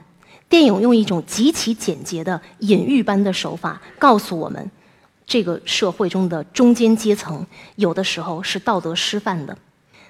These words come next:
那我们再看今年大热的女性主义的影片《找到你》，那姚晨在里面演了一个律师，叫李杰，看起来非常的强势，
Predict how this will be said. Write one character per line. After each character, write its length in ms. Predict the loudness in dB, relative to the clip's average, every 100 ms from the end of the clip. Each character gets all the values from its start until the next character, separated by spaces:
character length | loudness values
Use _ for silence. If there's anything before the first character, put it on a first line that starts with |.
| _
那 260 | 2 2 -2 -16 -2
我 80 | 2
们 120 | 2
再 200 | 0 -4
看 280 | -4 -6 -6 _
今 160 | 0 4
年 180 | 4 4
大 220 | 2 0
热 160 | 0 0
的 100 | 0
女 160 | 0
性 220 | 0 0
主 180 | -2 -4
义 100 | -8
的 100 | -6
影 160 | -6 -6
片 260 | -4 -2 -2 -8 _ _ _
《找 240 | -6 -4 -4
到 220 | -4 -2
你》， 240 | -2 -4 -12 -18 _ _
那 120 | 0 2
姚 260 | 2 2
晨 200 | 2 0
在 140 | 0 0
里 80 |
面 180 | 0 -2
演 140 | -4 -4
了 100 | -4
一 140 | -4
个 140 | -6
律 160 | -4 -4
师， 340 | -4 -4 -6 -10 _ _ _
叫 180 | -6 -6 -4
李 100 | -10
杰， 340 | -10 -12 -12 -14 _ _ _ _ _ _
看 300 | -4 2 2
起 120 | 2
来 120 | -2
非 240 | -2 2 4
常 180 | 2 -2
的 100 | -2
强 400 | -4 -4 -4 -2
势， 300 | -2 -2